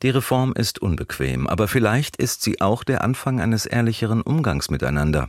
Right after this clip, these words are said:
mit denen, die im Gesundheitswesen täglich Enormes leisten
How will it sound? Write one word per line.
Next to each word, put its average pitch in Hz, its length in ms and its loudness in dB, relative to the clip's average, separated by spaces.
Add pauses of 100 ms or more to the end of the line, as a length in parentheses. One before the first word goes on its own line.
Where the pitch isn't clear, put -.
(140)
mit 80 200 -2
denen, 87 420 4
die 78 180 2
im 78 140 0
Gesundheitswesen 82 840 2
täglich 90 480 0
Enormes 92 540 2
leisten 87 420 0